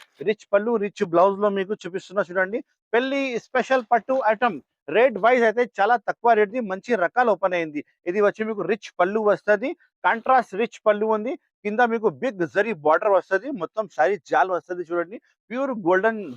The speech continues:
జరీ జాల్. చూడండి ఎంత మంచి ఉంది. సారీ కటింగ్ అయితే మీకు ఆరు ముప్పై కటింగ్ వస్తది, డ్యామేజ్ ఇమేజ్ ఏం రాదు. ఫ్రెష్ స్టాక్, ఫ్రెష్ ఐటమ్. Only ఆల్మోస్ట్ టెక్స్టైల్ కింద మీరు రావాలి, మంచి మంచి ఐటమ్ తీసుకుపోవాలి. ఇది అయితే మీకు బ్లౌజ్ పీస్ ఉంది,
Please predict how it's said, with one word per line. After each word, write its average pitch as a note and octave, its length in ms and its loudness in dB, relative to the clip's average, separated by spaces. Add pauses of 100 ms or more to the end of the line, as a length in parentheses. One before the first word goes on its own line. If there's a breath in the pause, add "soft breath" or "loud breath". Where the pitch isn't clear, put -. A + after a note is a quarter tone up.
జరీ E3+ 200 2 (120)
జాల్. - 200 0 (640)
చూడండి A#2 340 -4
ఎంత C3 120 -6 (120)
మంచి C#3 260 -8
ఉంది. F3 160 -10 (400)
సారీ B3 180 2 (100)
కటింగ్ A3+ 300 -2
అయితే G#3+ 140 -2 (100)
మీకు G#3 160 -6 (140)
ఆరు G#3 200 4
ముప్పై G3+ 260 -2
కటింగ్ G3 260 -6
వస్తది, G3 240 -6 (100)
డ్యామేజ్ F3+ 300 0
ఇమేజ్ F3 260 -10
ఏం G3 140 -4
రాదు. F#3+ 160 0 (120)
ఫ్రెష్ G3+ 220 -6 (100)
స్టాక్, G#3+ 280 0
ఫ్రెష్ A3+ 200 -6 (120)
ఐటమ్. A3 240 -2 (380)
Only C#4 320 2 (140)
ఆల్మోస్ట్ G#3+ 480 -2
టెక్స్టైల్ G3+ 320 -4
కింద A3+ 180 -8
మీరు G#3+ 220 -4
రావాలి, G#3 280 4 (100)
మంచి F#3+ 200 -12
మంచి G3+ 220 -14
ఐటమ్ G#3 240 -2
తీసుకుపోవాలి. F#3 560 0 (300)
ఇది G3 180 -2
అయితే G#3 140 2 (100)
మీకు G#3+ 200 -4
బ్లౌజ్ E3+ 260 0
పీస్ G#3 180 -10
ఉంది, A3 140 -8